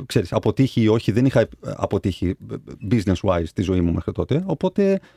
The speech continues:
πήγα για να αποτύχω. Ξαφνικά ερωτεύτηκα το σκοπό. Κατάλαβα ότι μ' αρέσει πάρα πολύ να λύνω προβλήματα άλλων και μ' αρέσει πάρα πολύ να μπορώ να συντελώ στο να, στο να αφήνω τη χώρα, στο να αφήσω τη χώρα μου καλύτερη,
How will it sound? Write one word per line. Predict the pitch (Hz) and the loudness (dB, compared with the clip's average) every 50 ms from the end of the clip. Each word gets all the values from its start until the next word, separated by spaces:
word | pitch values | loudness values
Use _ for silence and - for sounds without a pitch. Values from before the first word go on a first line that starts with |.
| _ _ _ | _ _ _
πήγα | - 151 151 175 | 0 2 2 2
για | 175 175 | 2 2
να | 165 | 2
αποτύχω. | 147 - 143 - 135 - - 92 90 - | 2 0 0 0 0 0 -2 -4 -6 -4
Ξαφνικά | - - 123 123 123 - 175 180 | -4 0 0 0 2 2 0 0
ερωτεύτηκα | 175 160 143 - 165 160 - - - 160 | 0 0 0 0 -2 -4 -4 -6 -6 -6
το | - - | -6 -8
σκοπό. | - - 135 - 120 90 87 - _ _ _ _ _ _ _ _ | -8 -6 -4 -2 -2 -2 -2 -4 _ _ _ _ _ _ _ _
Κατάλαβα | - 104 - 127 131 139 131 143 | -2 0 2 2 2 2 2 2
ότι | 139 - 139 131 127 | 0 2 2 2 4
μ' | 123 123 | 4 4
αρέσει | 123 135 - - | 2 0 0 0
πάρα | - 135 123 | 0 0 2
πολύ | - 110 98 95 | 2 2 2 2
να | 92 90 | 4 4
λύνω | 92 90 90 85 80 | 2 2 2 0 0
προβλήματα | - 85 85 92 85 85 82 87 85 | 0 -2 0 0 0 0 0 0 0
άλλων | 82 90 104 123 151 156 - _ _ _ _ _ | 0 0 0 -2 -4 -4 -8 _ _ _ _ _
και | - 135 | -2 0
μ' | 123 | 2
αρέσει | 127 147 151 - 160 - | 2 2 0 -2 -4 -2
πάρα | - 156 156 156 143 | 0 0 2 2 0
πολύ | - 127 123 156 156 | 0 0 2 2 2
να | 147 | 2
μπορώ | 135 131 131 143 | 2 2 2 2
να | 147 | 0
συντελώ | 139 - 135 123 117 113 113 123 135 147 | 0 -2 -2 0 0 2 2 2 2 0
στο | 139 - - 131 | 0 0 0 2
να, | 127 127 123 123 120 | 2 2 2 0 -2
στο | - - 131 | -2 0 0
να | 123 117 | 0 2
αφήνω | - 147 139 135 | 2 2 2 2
τη | 120 - | 0 -2
χώρα, | - - 131 127 - 117 | -2 -2 -2 0 0 -2
στο | 110 - - 127 | -4 0 0 2
να | 113 104 | 2 2
αφήσω | - - - - - 120 | 2 0 0 0 0 0
τη | 117 | 0
χώρα | - 135 135 | 0 -2 0
μου | 143 139 | 0 0
καλύτερη, | - 135 127 127 - 127 127 | 0 0 0 0 0 0 0